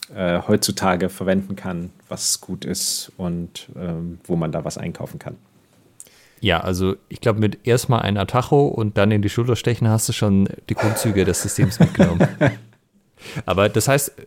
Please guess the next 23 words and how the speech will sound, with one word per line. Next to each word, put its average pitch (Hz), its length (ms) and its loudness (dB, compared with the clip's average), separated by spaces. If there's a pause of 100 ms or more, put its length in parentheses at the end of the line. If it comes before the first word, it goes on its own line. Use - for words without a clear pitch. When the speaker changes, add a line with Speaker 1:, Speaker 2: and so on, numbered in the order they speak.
(220)
Speaker 2:
wie 120 380 -4
stehen 147 240 4
dann 180 100 6
die 151 80 4
Chancen, 135 400 0
dass 113 220 2
du 127 60 2
auch 117 180 4
so 120 340 4
zu - 160 -4
Team 120 320 2
Rapier 120 320 4
wechselst? 185 480 -2 (640)
Speaker 1:
Ähm, 131 320 8
Speaker 2:
Oder 135 100 8
ist 131 120 0
das 113 120 0
mehr 113 140 4
so 113 100 2
eine 110 80 4
Investition 104 640 0
ins 87 160 -2
Altern? 82 500 0